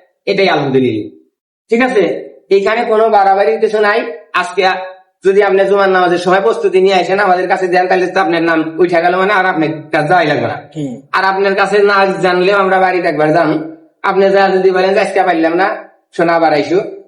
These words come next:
Speaker 1: তাহলে আবার বই আসবো, আগামী শুক্রবার আবার আসবো। এই শুক্রবারে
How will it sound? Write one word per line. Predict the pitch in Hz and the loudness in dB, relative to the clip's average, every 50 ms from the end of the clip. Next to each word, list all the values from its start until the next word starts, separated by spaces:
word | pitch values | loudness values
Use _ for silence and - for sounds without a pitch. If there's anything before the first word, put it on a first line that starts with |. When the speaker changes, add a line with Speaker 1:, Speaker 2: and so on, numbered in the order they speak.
| _ - | _ -4
Speaker 1:
তাহলে | - 185 185 | -2 0 0
আবার | 180 180 180 175 170 | 0 0 0 -2 -2
বই | 170 180 175 | 0 0 0
আসবো, | 170 165 170 170 180 190 | 0 -2 -2 -2 0 0
আগামী | 196 185 175 170 160 | 0 0 0 -2 -2
শুক্রবার | 156 160 - - - 165 170 170 | -4 -4 -6 -4 0 0 0 2
আবার | 175 175 165 160 151 147 | 2 0 0 2 0 0
আসবো। | 143 131 107 104 - - - - _ _ _ _ _ _ _ _ _ _ _ _ _ _ | 0 -2 -6 -10 -12 -14 -16 -20 _ _ _ _ _ _ _ _ _ _ _ _ _ _
এই | - 180 190 196 | 0 0 0 0
শুক্রবারে | 196 220 220 220 220 220 214 214 208 220 220 226 233 226 226 226 - | 0 -2 -2 0 0 2 2 2 2 2 2 0 0 -2 -6 -10 -16